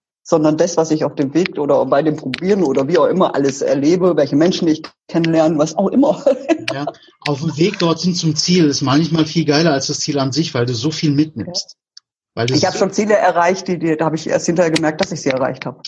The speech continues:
Speaker 1: Weißt du Bescheid?
Speaker 2: <laughs> Ja, aber, ja, ja. Das sind aber die geilsten Erlebnisse, oder? Wo sagst du, „Wow, äh, ist jetzt passiert, geil“, ja?
Speaker 1: Ja, ist jetzt passiert, so ungefähr,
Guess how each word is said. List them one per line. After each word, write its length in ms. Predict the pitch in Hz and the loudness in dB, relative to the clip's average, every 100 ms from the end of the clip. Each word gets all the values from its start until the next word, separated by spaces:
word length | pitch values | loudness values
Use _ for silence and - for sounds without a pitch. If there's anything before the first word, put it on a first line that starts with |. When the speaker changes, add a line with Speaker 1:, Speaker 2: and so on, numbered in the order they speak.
| - - | -4 0
Speaker 1:
Weißt 180 | 156 - | 0 0
du 40 | |
Bescheid? 260 | 233 - 175 | -4 -2 -2
Speaker 2:
<laughs> 0 | |
Ja, 80 | 175 | -2
aber, 160 | 156 - - - | 0 0 2 -2
ja, 120 | 185 190 | 0 -2
ja. 180 | 180 - - - - - | -2 -4 -6 -6 -6 -6
Das 160 | 165 170 | -6 -4
sind 120 | 202 | -2
aber 200 | 190 185 | 0 0
die 80 | 175 | 2
geilsten 420 | 170 185 190 180 | 2 2 0 -2
Erlebnisse, 560 | 170 160 160 175 175 156 | 0 2 2 0 -2 0
oder? 100 | 180 | 2
Wo 40 | |
sagst 200 | 165 156 | 2 0
du, 100 | 156 | 0
„Wow, 360 | 156 185 143 113 | 0 0 -2 -2
äh, 640 | 247 139 226 233 - 349 | -4 -4 -12 -18 -12 -6
ist 140 | 170 - | -6 -4
jetzt 180 | 165 269 | -2 0
passiert, 580 | 175 170 277 226 - - | 0 -4 -2 0 0 -4
geil“, 340 | 170 156 135 | 0 0 -2
ja? 160 | 123 147 | -8 -4
Speaker 1:
Ja, 100 | 240 | 0
ist 160 | 254 - | 0 2
jetzt 220 | 226 - | -2 0
passiert, 400 | 262 - 254 226 | -2 2 0 2
so 100 | 208 | 0
ungefähr, 560 | - 180 170 - 147 | 0 0 -2 -2 -4